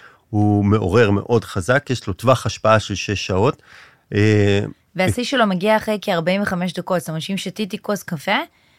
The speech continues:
Speaker 2: לא ליבל מזה שאני לא מיד פוקחת עיניים ב-, בשיא, כי זה יקרה בעוד חצי שעה, ארבעים וחמש דקות.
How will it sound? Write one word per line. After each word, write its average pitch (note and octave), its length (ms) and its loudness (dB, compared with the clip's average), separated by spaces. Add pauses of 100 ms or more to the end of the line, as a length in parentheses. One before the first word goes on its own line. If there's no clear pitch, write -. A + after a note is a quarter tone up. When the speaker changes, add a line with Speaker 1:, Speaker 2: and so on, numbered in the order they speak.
(420)
Speaker 2:
לא G3 160 4
ליבל A#3 260 2
מזה G#3+ 200 0
שאני F#3 220 -2
לא F#3 100 0
מיד F#3+ 400 0
פוקחת - 560 -6
עיניים F#3 480 0
ב-, E3 60 -2 (360)
בשיא, C4+ 300 -6 (120)
כי G3 120 -6
זה E3+ 100 -4
יקרה B3+ 340 -2
בעוד G#3+ 220 0
חצי F#3+ 240 -10
שעה, G3 200 0
ארבעים F3+ 240 0
וחמש E3 260 -6
דקות. - 360 -12